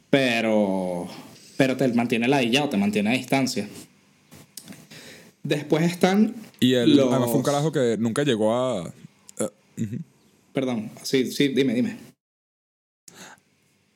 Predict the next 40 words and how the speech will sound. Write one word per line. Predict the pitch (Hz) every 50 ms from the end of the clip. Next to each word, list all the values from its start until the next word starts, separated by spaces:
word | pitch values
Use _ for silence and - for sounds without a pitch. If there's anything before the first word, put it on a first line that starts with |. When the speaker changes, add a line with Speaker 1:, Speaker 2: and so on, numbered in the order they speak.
| -
Speaker 2:
Ah, | 143 151 160
no, | 160 143
que | 139 131
la | 120 117 113
clase | - 123 113 110 - 160
de | 147 127
peso | - 123 117 113 - 117
también | - 131 113 110 113
interesante | 120 117 135 120 - - 110 104 -
de | 131 127 113 101
Floyd | - - 107 104
Mayweather, | 104 110 110 110 113 113 117 123 - - _
y | - 98 104
lo | 101 98
ves | 98 95 101
en | 104 107
esa | 101 - -
clase, | 104 110 107 - -
ese | 104 107
tipo | 98 104 - 113 98
pelea | - 95 92 95
mucho, | 95 98 98 - -
que | - 117 98 95 92 92 -
él | - 98 101 101
no, | 101 104 104 -
él | 107 110 107
no | 113
llegó | 120 120 117 117
nunca | 120 117 110 117
a | 104
peso | - 107 - -
pesado, | - 92 - - 101 87 -
él | - 85
llegó | 90 92 95 98
a |
ser | 95 - 120 98
máximo | 104 107 107 - - 131 107 95
middleweight. | 98 107 98 90 82 82 69 - - - - - - - - - - _ _ _ -
Eh, | 95 95 92
Speaker 1:
Sí. | 87 82 80 78 76 - 139 135 131 127 123 117 107